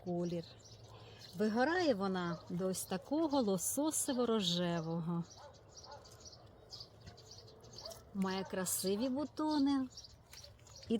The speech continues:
теж стоїть в зрісті. Дуже непогана.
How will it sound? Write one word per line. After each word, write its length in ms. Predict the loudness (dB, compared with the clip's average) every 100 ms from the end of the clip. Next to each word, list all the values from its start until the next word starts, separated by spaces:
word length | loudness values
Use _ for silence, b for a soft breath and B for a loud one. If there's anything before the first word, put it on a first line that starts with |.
| 4
теж 240 | 6 6
стоїть 400 | 4 4 4 4
в 60 | 2
зрісті. 720 | 4 6 6 4 -2 -2 -2 -2 -14 -18 -18 -20 -20 -20 -18 -18 -4
Дуже 380 | 0 2 4 4
непогана. 720 | 4 4 2 2 2 2 0